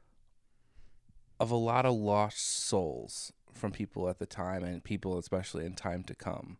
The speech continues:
It definitely affects all of the characters in one way or another in this film. And I don't know if that's through Eugene O'Neill's foreplays or not, or if that's, you know, what John Ford wanted to accomplish.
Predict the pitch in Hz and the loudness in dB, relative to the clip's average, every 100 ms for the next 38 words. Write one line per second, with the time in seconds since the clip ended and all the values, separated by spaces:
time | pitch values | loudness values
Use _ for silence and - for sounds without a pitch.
0 | - - 107 101 110 92 - 90 - - | -18 -2 -2 0 -2 -2 -2 -2 -4 -2
1 | 98 104 95 95 - 98 95 92 87 82 | 0 0 0 -4 -6 -4 -4 -4 -6 -6
2 | 87 98 95 95 92 90 87 90 90 90 | -4 -4 -2 -2 -2 -4 -4 -6 -6 -6
3 | - 87 85 - - 92 98 95 95 87 | -6 -8 -8 -10 -8 -6 -6 -4 -4 -2
4 | 90 87 92 87 - 98 90 95 - - | -4 -2 -4 -4 -6 -4 -2 -4 -8 -12
5 | - - - - - - - - - 107 | -14 -18 -20 -20 -20 -20 -20 -8 -2 2
6 | 107 104 98 98 95 92 - 98 90 95 | 4 4 4 4 2 0 2 4 4 2
7 | 87 87 87 87 90 90 - 90 - 90 | 2 2 0 -2 0 -2 0 -2 0 -2
8 | 90 - 90 90 90 64 98 95 92 - | -2 -6 -4 2 2 2 2 2 0 2
9 | 101 95 92 92 - 87 - 90 95 107 | 2 4 0 0 -2 -4 -2 -2 -2 -4
10 | - | -6